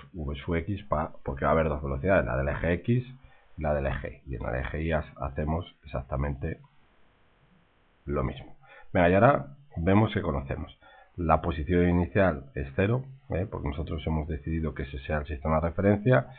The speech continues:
La velocidad en el eje X es, lo veis aquí, sería dos coma cinco t, y después tenemos que Y es igual a ¿qué? A, a cero más cinco t.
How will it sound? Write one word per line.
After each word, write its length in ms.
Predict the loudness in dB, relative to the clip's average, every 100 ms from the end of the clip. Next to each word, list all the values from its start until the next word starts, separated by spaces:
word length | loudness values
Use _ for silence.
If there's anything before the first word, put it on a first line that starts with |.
| -20 -14 2
La 140 | 4
velocidad 400 | 4 4 2 4
en 180 | 2 2
el 60 |
eje 240 | 2 4 2
X 280 | 2 -6 -2
es, 180 | -2 -4 -14 _ _ _ -6
lo 120 | -2
veis 180 | -2 -2
aquí, 240 | -4 -4 -4
sería 260 | -4 -2
dos 220 | -2 -2 -2
coma 260 | -2 -2 0
cinco 460 | -2 0 -2 -2 -14 _ _ _ _ _ _ _ _ _ _ _ _
t, 300 | 4 4 2 -10 -8
y 80 | -4
después 260 | -4 -4 -2
tenemos 320 | 0 -2 -4
que 180 | -6 -4
Y 140 | -4
es 140 | -4
igual 400 | 0 4 4 4 -4 -18 -20 -20 -8 -4
a 120 | -2
¿qué? 240 | -2 -2 -10 -20 -20 _ _ _ _ _ _ _ -20 -20 _ 2
A, 300 | 4 4 -2 -18 _ -6
a 300 | -2 -2 -4 0
cero 300 | 2 2 -2 -4
más 200 | -4 -4 -4
cinco 260 | -6 -8
t. 80 | -12